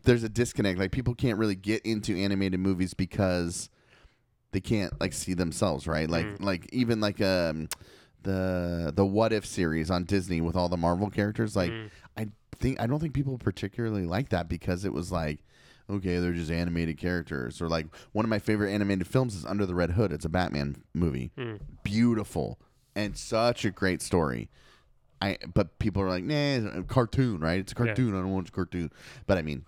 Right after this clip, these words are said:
Speaker 1: Tra-, Tra-, Hotel Transylvania is de-, absolutely a cartoon and intended to be a cartoon.
Speaker 2: I would rather watch a cartoon
Speaker 1: Mm-hmm.
Speaker 2: than a, um, a really poorly done C G I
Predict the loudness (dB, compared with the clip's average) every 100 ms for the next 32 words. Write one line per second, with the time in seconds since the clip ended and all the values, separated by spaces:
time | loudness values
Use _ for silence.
0 | -4 -2 -2 -2 0 0 2 0 0 -2
1 | -2 -2 -2 -4 -8 0 0 2 -2 0
2 | 2 2 0 -2 -4 -4 -4 -4 -4 -4
3 | -4 -4 -2 -2 -4 -2 -4 -2 -2 2
4 | 4 4 4 2 2 0 0 0 -2 -6
5 | -4 -4 -4 -6 -4 -4 -4 -2 0 2
6 | 0 -6 _ _ _ -10 -2 0 2 -2
7 | -4 -2 0 0 -2 -6 -10 -6 -4 -2
8 | -4 -8 -12 -6 -6 -2 0 0 -2 -2
9 | -2 -2 -4 -6 -8 -12 -8 -6 -6 -6
10 | -10